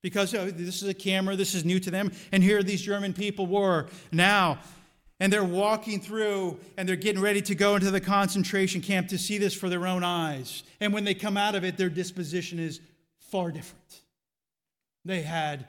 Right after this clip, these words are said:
no idea what was going on in their backyard, or they needed to see it with their own eyes.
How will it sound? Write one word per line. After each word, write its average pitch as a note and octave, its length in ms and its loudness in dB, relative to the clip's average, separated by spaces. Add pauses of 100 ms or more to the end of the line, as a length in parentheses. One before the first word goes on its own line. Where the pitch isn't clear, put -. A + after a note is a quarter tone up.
(260)
no G3 420 0
idea E3 760 2 (380)
what D#3+ 280 0
was F3 200 0
going F3+ 320 0
on F#3 300 0
in D#3+ 120 -4
their E3 140 -4
backyard, E3+ 640 0 (340)
or F#3+ 160 4
they F#3 340 4 (160)
needed A3 400 2
to A3 120 -4
see C#4 560 0
it F3 340 0 (220)
with A3+ 280 2
their G#3 200 0
own G#3 160 -4
eyes. - 840 -6